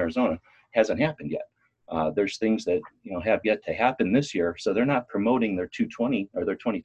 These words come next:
twenty schedules for confusion reasons. So some of these things I either don't know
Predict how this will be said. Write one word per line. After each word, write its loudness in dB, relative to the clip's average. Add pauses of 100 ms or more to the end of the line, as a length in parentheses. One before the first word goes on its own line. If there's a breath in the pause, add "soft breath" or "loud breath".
twenty 0 (100)
schedules -2 (400)
for -2
confusion -4
reasons. -2
So 6 (520)
some 4
of 2
these 4
things 0
I 2
either 2 (240)
don't 4
know 8